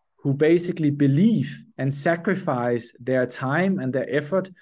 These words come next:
to deploy applications on the network and keep creating transactions, who keep securing the network.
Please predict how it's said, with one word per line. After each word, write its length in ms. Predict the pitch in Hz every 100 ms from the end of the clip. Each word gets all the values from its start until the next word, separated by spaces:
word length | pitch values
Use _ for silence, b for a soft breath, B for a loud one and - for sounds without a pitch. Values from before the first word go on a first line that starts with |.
| b b _
to 120 | - 147
deploy 560 | 143 143 139 143 165
applications 760 | 143 143 139 139 147 143 156 143 -
on 160 | 170
the 80 | 196
network 500 | 151 143 165 196 190 -
and 200 | 147 143
keep 360 | - 214 -
creating 460 | - 151 147 165 160
transactions, 800 | - 127 127 131 135 180 175 - B B
who 120 | 165
keep 240 | 147 190 190
securing 560 | - 147 - 147 156
the 80 | 143
network. 480 | 127 135 110 85 -